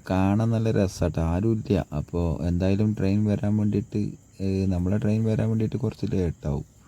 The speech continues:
അപ്പൊ just കണ്ടപ്പോ എടുത്തൊരു വീഡിയോ ആണ്. അപ്പൊ സൂപ്പറായിട്ടുണ്ട്. അപ്പൊ എന്തായാലും നല്ല രസാണ്. കുറേ നേരമായിട്ട് ഇവര് അങ്ങോട്ടും ഇങ്ങോട്ടും ഇങ്ങനെ ചാടി കളിക്കണേ. അപ്പൊ ഞാൻ ആദ്യം കുറേ നേരം ഇങ്ങനെ നോക്കിയിരുന്നു ട്ടോ. അപ്പൊ പിന്നെ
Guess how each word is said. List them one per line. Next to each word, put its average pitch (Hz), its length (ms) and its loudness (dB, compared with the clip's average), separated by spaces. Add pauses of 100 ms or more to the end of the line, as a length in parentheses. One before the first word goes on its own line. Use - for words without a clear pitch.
(920)
അപ്പൊ 73 180 -4
just 78 460 0
കണ്ടപ്പോ 87 400 2
എടുത്തൊരു 104 320 -2
വീഡിയോ 95 440 0
ആണ്. 76 120 0
അപ്പൊ - 180 -12
സൂപ്പറായിട്ടുണ്ട്. 92 680 0
അപ്പൊ 98 160 4
എന്തായാലും 87 420 0
നല്ല 92 160 0
രസാണ്. 92 480 0
കുറേ 78 240 -2
നേരമായിട്ട് 110 500 0
ഇവര് 110 260 -2
അങ്ങോട്ടും 95 320 2
ഇങ്ങോട്ടും 98 200 2
ഇങ്ങനെ 95 340 2
ചാടി 78 300 0
കളിക്കണേ. 71 440 0 (960)
അപ്പൊ 92 120 0
ഞാൻ 107 300 4
ആദ്യം 127 260 4
കുറേ 120 220 0
നേരം 113 240 0
ഇങ്ങനെ 113 320 0
നോക്കിയിരുന്നു 82 680 0
ട്ടോ. 73 320 -6 (880)
അപ്പൊ 73 200 -4
പിന്നെ 101 420 2